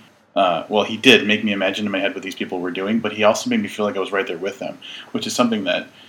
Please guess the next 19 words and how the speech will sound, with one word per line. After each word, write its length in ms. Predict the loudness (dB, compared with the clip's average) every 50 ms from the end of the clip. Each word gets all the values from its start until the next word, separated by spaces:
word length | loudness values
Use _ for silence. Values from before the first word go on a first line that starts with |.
| -20 _ _ _ _ _ _
barely 340 | 2 4 4 4 2 0 -4
anybody 340 | -4 -4 -4 -4 -4 -4 -4
can 160 | -6 -6 -6
do, 280 | -4 -4 -6 -6 -8 -8
and 280 | -6 -4 -4 -2 -2 -2
I 60 | 0
have 180 | 0 -2 -2 -4
to 60 | -8 -8
give 180 | -6 -6 -4
him 180 | -4 -4 -4 -4
a 100 | -6 -6
ton 260 | -4 -2 -2 -2 -2
of 100 | -2 -4
credit 300 | -2 -2 -2 -2 -2 -4
and 80 | -6 -8
ad-, 220 | -8 -8 -8 -6
admiration 540 | -6 -6 -6 -6 -8 -10 -8 -8 -10 -10 -12
for 120 | -10 -8
that. 220 | -6 -6 -6 -8